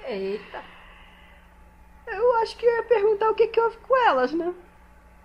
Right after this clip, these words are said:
Speaker 2: Gente, pelo menos eu tô, eu tô acertando. O que que houve com elas?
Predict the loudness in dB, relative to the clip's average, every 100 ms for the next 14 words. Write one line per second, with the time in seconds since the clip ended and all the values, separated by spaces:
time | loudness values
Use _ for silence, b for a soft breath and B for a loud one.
0 | -16 -6 -4 -4 -4 -2 -2 -2 -2 0
1 | 2 2 -2 -4 -6 -2 -4 -4 -10 -4
2 | -4 -4 -4 -2 -2 -6